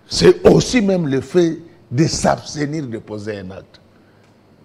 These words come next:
Donc, dès lors que le législateur n'a pas interdit ça, vous, vous êtes qui ? Finalement, il y a des gens dans ces,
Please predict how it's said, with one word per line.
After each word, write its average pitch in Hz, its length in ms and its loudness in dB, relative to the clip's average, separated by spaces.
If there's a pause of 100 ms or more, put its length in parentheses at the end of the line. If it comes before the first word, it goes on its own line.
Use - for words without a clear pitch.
Donc, - 220 -4
dès 247 120 6
lors 202 220 4
que 170 80 0
le 147 140 2
législateur 135 840 0
n'a 110 160 -6
pas 131 160 -4
interdit 110 500 -6
ça, 110 200 -8 (200)
vous, 185 240 4
vous 147 220 4
êtes - 220 0
qui ? 143 400 -4 (360)
Finalement, 160 460 -2
il 165 120 0
y 165 40 0
a 160 80 4
des 143 120 0
gens 151 160 0
dans 117 160 -2
ces, 120 220 -4